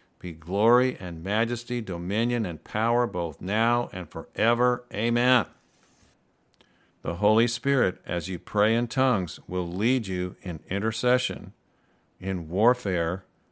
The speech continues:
and worship. Without him, you can do nothing. As you pray in tongues, he will lead you in reaching forward to that which is before.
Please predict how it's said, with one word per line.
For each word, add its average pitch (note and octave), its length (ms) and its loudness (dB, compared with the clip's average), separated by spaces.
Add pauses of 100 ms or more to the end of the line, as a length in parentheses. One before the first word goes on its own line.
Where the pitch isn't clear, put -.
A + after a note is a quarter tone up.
(200)
and F#2 260 -2
worship. A2 460 -2 (1600)
Without G#2 360 2
him, G#2 460 0 (220)
you A2+ 100 -4
can A2+ 140 -2
do A#2+ 160 2
nothing. A#2+ 520 0 (1700)
As G#2 220 0
you A2 100 0
pray C3 380 2
in C3 140 0
tongues, B2+ 640 0 (360)
he A#2 180 -2
will G#2 360 0
lead A#2 460 0
you G#2+ 200 -2
in F#2+ 340 -4
reaching B2+ 480 0
forward A#2+ 640 2
to G#2+ 120 -2
that A2 280 0
which B2 240 -4
is G#2+ 180 0
before. B2 640 2